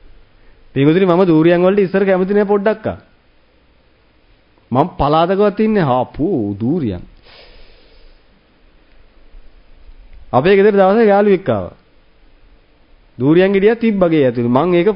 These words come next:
අර කුස්සිය මුල්ලේ අස්ස ගහලා වහලා කොළ වලින් වහලා හරි කරදරේ අපේ අම්මත් එක්ක කරන්න බෑ. වීසි කරන් දෙන්නේ මං කොහෙලද අම්මා එළියට යන ගමන් ඉඳලා වීසි කරන් තමයි හිටියේ ගෙඩිය.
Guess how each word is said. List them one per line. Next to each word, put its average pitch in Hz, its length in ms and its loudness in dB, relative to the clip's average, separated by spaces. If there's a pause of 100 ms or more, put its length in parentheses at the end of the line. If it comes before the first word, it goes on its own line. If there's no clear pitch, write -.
(100)
අර 139 240 -4
කුස්සිය 156 440 -6
මුල්ලේ 175 360 0
අස්ස - 280 -8 (100)
ගහලා 175 320 -2
වහලා 165 340 -2
කොළ 170 180 0
වලින් 190 220 0
වහලා 196 240 -4 (100)
හරි 151 240 -8
කරදරේ 185 380 -2
අපේ 170 180 -2
අම්මත් 139 300 -6
එක්ක 113 140 -10
කරන්න 107 280 -6
බෑ. - 160 -12 (960)
වීසි 160 220 2
කරන් 180 240 2
දෙන්නේ 185 220 0
මං 180 160 0
කොහෙලද 170 280 2
අම්මා 175 260 0
එළියට 170 180 -2
යන 175 60 0
ගමන් 175 140 0
ඉඳලා 180 180 0
වීසි 170 140 -2
කරන් 180 220 -2
තමයි 180 200 0
හිටියේ 165 220 -2
ගෙඩිය. 110 240 -4